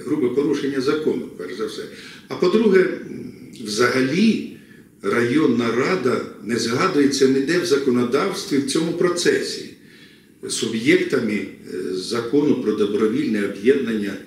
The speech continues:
територіальних громад є тільки сільські, селищні і міські голови. Сільські, селищні і міські громади. А районна рада,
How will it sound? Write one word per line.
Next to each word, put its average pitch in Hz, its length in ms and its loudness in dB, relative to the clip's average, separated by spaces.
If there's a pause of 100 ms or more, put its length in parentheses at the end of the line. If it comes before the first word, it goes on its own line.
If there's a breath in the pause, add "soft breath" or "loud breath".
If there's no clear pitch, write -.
(640 loud breath)
територіальних 107 680 2
громад 107 540 -2
є 117 100 0
тільки 120 380 0
сільські, - 840 -6 (480)
селищні - 1040 -6 (160)
і 90 80 -12
міські - 640 -10 (280)
голови. - 480 -2 (500 loud breath)
Сільські, - 720 -4 (120)
селищні 120 800 -2 (180)
і 104 60 -8
міські 123 480 -8
громади. 147 520 -4 (920 loud breath)
А 113 100 -6
районна 131 480 4
рада, 110 440 0